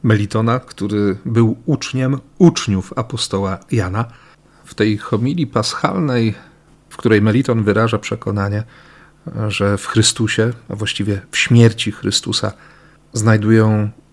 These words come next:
urzeczywistnienie wszystkie proroctwa pierwszego przymierza,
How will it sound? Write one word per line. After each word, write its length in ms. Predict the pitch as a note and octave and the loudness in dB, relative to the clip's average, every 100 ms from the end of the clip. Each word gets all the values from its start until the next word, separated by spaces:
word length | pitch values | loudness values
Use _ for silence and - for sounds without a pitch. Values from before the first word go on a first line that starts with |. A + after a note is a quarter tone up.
| - | 0
urzeczywistnienie 1040 | C3 A#2 A#2 A2 A2 - - A#2+ A#2 A2 - | 4 4 4 0 -2 -2 -2 0 4 2 0
wszystkie 460 | - C3 - - - | -2 0 0 -2 -2
proroctwa 800 | - A#2 A2+ A2 A2 - - | 2 4 6 4 2 -4 -4
pierwszego 500 | - F#2+ G2+ G2+ G2 | -4 -6 -6 -6 -6
przymierza, 580 | - - G#2+ B2 G#2+ A2+ | -4 0 4 4 4 0